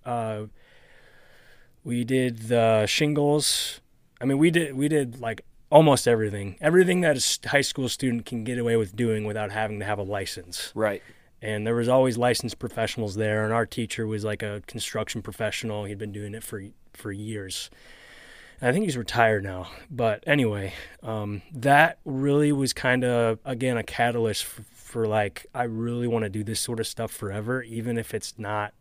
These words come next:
Speaker 1: a career. And getting out of high school, I thought I was gonna do it, but,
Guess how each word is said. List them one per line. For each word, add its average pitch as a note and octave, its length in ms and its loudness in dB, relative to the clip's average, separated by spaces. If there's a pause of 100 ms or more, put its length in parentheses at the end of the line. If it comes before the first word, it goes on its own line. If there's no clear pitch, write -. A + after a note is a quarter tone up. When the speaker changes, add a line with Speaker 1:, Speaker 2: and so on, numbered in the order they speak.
(100)
Speaker 1:
a A#2 80 -8
career. G#2+ 560 -6 (1300)
And A#2 480 0
getting D#3 240 4
out D3 120 4
of A2+ 60 0
high C#3+ 120 2
school, B2+ 300 0
I A2+ 80 0
thought B2+ 240 6
I A#2+ 40 6
was A2 120 0
gonna A2 140 -2
do G2+ 200 -4
it, C3 160 0 (300)
but, A2+ 500 0